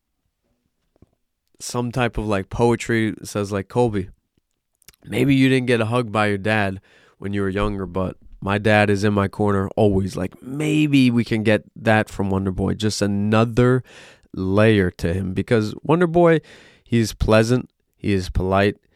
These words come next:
he's just a person that is, gushes a innocent and pure and joyous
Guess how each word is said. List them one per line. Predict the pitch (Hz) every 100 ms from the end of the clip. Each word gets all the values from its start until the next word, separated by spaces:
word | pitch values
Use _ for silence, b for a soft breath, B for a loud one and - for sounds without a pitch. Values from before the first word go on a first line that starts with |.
| _ _ _
he's | 110 98
just | 95 98 - -
a | 92
person | - 113 117 - 107 101
that | 95 95 - _ _
is, | 107 101 95 92 90 - - - _ _ _ _ _ _ _ _ _ _ _ _ _ _ _ _ - _
gushes | - 123 123 - 123 113 104 - - _ _ _ 101
a | 104 98 95 - _ _ _ _ _ _ _ _ _
innocent | 117 123 117 - 117 107 - -
and | 92 92
pure | - 113 110 107 104
and | 101 95
joyous | 104 107 107 98 -